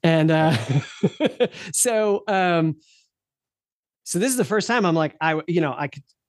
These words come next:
you can totally bring this to the table, even if you're one of the people that are no screens, 'cause it's not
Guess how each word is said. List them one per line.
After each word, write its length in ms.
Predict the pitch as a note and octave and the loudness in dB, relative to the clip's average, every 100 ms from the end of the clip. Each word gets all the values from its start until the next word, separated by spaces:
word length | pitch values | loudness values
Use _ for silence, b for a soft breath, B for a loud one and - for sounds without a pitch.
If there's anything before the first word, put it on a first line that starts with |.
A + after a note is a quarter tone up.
| - | -10
you 140 | D3+ | -6
can 120 | C#3 | -4
totally 400 | C3 - D#3 C#3+ | -4 0 2 4
bring 200 | C3+ C3 | 2 -2
this 140 | B2+ B2+ | -2 -4
to 80 | C3+ | -6
the 80 | |
table, 360 | C3 C3+ A2+ A#2+ | -2 -2 -2 -2
even 220 | - D#3 D3+ | 2 4 4
if 120 | D3 | 2
you're 100 | C#3+ | 2
one 100 | C#3 | 0
of 40 | |
the 60 | B2+ | -2
people 280 | B2 C3+ C3 | -2 -2 0
that 160 | A#2+ A#2+ | 0 0
are 120 | A#2+ | 0
no 180 | B2 A#2 | -2 -2
screens, 500 | - B2+ B2+ A2+ - | -4 -2 -2 -2 -4
'cause 160 | D3+ | -4
it's 140 | C#3+ D#3 | -2 0
not 320 | F3 D3+ | 2 0